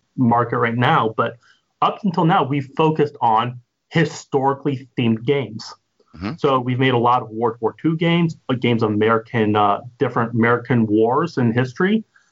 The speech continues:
Speaker 1: And, uh, that, that's what we've been known for, of making really high quality, really fun games that introduce people to subjects they normally would not be interested in. And this is our first foray into the sci-fi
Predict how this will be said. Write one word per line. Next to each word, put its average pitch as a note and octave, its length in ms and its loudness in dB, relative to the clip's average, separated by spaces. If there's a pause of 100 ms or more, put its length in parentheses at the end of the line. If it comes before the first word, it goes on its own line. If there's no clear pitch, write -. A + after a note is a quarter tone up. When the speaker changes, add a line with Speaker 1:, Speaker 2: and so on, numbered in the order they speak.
(200)
Speaker 1:
And, C#3+ 520 2
uh, C#3+ 300 0
that, F3+ 220 0 (100)
that's F3 260 -2
what F#3 200 -2
we've D#3+ 160 0
been D3 200 2
known E3 280 2
for, C3 420 -2
of B2 140 -2
making A2+ 420 0
really G3+ 460 0
high F3+ 400 -4
quality, C#3+ 560 0 (240)
really D#3+ 420 2
fun C3+ 560 -2 (300)
games E3 240 0
that D3 160 0
introduce D#3 400 0 (120)
people E3 280 0
to C#3+ 80 0
subjects D3+ 400 -2
they B2+ 100 0
normally C3+ 380 2
would B2 180 0
not B2 240 0
be B2 260 -4
interested B2+ 520 -2
in. - 180 -6 (560)
And C3 180 4
this E3 140 0
is E3 120 0
our C#3+ 180 2 (260)
first A3+ 580 0 (560)
foray C#3 680 0
into C3 680 0 (260)
the C3+ 160 2
sci-fi D3 840 0